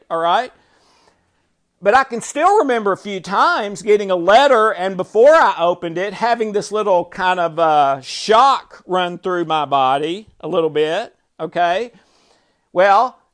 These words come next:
there's no way that could happen if I didn't have a definition attached to that of die or kill. I just went into fight or flight and I hadn't even opened the letter yet. And I opened the letter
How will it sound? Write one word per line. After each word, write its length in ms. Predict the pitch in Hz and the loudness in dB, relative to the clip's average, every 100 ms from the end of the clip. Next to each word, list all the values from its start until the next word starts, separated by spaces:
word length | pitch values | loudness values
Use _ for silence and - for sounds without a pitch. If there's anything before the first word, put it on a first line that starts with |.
| _ - | _ -6
there's 220 | 208 180 | -4 0
no 240 | 269 302 | 4 6
way 160 | 311 269 | 6 4
that 240 | 269 240 | 4 2
could 140 | 247 208 | -2 -4
happen 520 | 220 311 339 233 233 | -2 -2 -2 -6 -6
if 180 | 190 202 | -6 -2
I 180 | 254 | 0
didn't 180 | 311 262 | -2 -4
have 160 | 220 220 | -6 -4
a 40 | |
definition 720 | 196 220 214 233 240 240 233 | 0 0 0 -2 -4 -6 -10
attached 520 | 220 - 185 170 - | -12 -4 -4 -4 -10
to 60 | 175 | -10
that 440 | 160 160 165 185 - _ _ - | -4 -2 -2 -4 -8 _ _ -12
of 180 | 175 | -8
die 300 | 165 196 233 | 0 4 4
or 80 | 240 | 2
kill. 460 | - 285 320 190 139 | -4 -2 0 0 -2
I 140 | 196 320 | -4 -4
just 180 | 330 | -6
went 160 | 247 226 | -8 -8
into 160 | 214 196 | -8 -8
fight 320 | - 220 240 | -4 -2 -2
or 60 | |
flight 420 | 233 247 262 254 170 | -4 -2 0 0 -2
and 80 | |
I 120 | 202 214 | -6 -6
hadn't 200 | 247 240 | -6 -6
even 180 | 214 | -6
opened 300 | 208 208 220 | -2 -2 -4
the 60 | 220 | -6
letter 340 | 214 247 269 | 0 0 -2
yet. 360 | 240 185 190 196 | -4 -2 -2 -4
And 80 | 180 | -2
I 80 | 196 | -2
opened 260 | 208 226 | -2 -4
the 60 | 202 | -6
letter 500 | 190 233 262 233 214 | 2 2 2 -2 -4